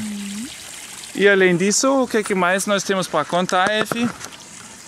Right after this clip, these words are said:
Speaker 1: É que sempre quando a gente vai passear assim, fazer essas, hum, caminhadas, logicamente precisa de um banheirinho, né?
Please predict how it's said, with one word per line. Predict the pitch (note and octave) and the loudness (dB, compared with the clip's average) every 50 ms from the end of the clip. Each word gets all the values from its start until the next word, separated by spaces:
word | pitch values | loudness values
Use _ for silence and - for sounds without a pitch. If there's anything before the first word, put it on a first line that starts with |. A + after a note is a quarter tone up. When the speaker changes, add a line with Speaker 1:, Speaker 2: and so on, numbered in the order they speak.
| - - - - B3 | -20 -18 -14 -10 -8
Speaker 1:
É | A3+ A3 | -8 -6
que | - B3 | -6 -6
sempre | - - C#4 C#4 C4 - C#4 | -4 -2 -2 -2 -2 -4 -6
quando | - D4 C4+ C4 C4+ | -4 -2 0 2 2
a | C4+ | 0
gente | A#3+ B3+ C4 B3 - A#3+ | 0 0 -2 -2 -2 -4
vai | A#3+ B3 A#3+ | -4 -4 -4
passear | - A#3+ A#3+ - - - A#3+ A#3 A#3 A#3 | -2 -2 -2 -2 -2 0 0 0 0 0
assim, | G#3+ - - C4 B3 C#4 C#4+ | 0 -4 -4 -4 -4 -4 -4
fazer | - - A#3+ A#3 A3 A#3 | -4 -6 -6 -6 -6 -8
essas, | A3+ - A3+ A3 G#3+ | -10 -10 -10 -8 -6
hum, | G#3+ A3 G#3+ G#3 G3+ - - - - - - - - - - - - - | -6 -6 -6 -6 -8 -10 -14 -18 -18 -18 -18 -18 -20 -20 -20 -18 -10 -4
caminhadas, | - A#3+ A#3 A#3 A#3 A3 G#3 G#3+ A3 A3+ A3 C4+ C4+ B3+ | -2 0 0 0 0 0 2 2 0 2 2 2 0 0
logicamente | A3+ A#3 A3+ A3+ A3+ - - - A3 A3 A3+ A#3 A3 - | 0 0 0 0 0 -2 -4 -4 -4 -2 -2 -4 -4 -6
precisa | - - A#3+ A3+ A#3 A3 | -8 -6 -4 -4 -4 -2
de | A3+ A#3+ | -2 -2
um | A#3+ | -2
banheirinho, | A#3 B3 B3+ B3 B3+ C4 C4 C4+ B3+ B3 A3+ | -2 -2 -2 -2 -2 -2 -2 -2 -2 -2 -2
né? | G#3+ G#3 G#3 A3 C4 | -2 0 -2 -2 -4